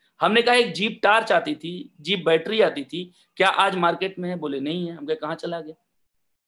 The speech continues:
मार्केट से आउट हो गया। हमने, "क्यों ना आउट हो गया?" तो उन्होंने कहा, "विनय जी, आप कहना क्या चाहते हो?" हम कहे, "देखिए, औद्योगिक युग जो चल रहा है,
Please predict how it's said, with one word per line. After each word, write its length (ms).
मार्केट 260
से 120
आउट 260
हो 40
गया। 120
हमने, 160
"क्यों 200
ना 80
आउट 200
हो 60
गया?" 140
तो 400
उन्होंने 220
कहा, 120
"विनय 220
जी, 80
आप 160
कहना 200
क्या 140
चाहते 280
हो?" 60
हम 80
कहे, 160
"देखिए, 560
औद्योगिक 680
युग 140
जो 160
चल 200
रहा 200
है, 140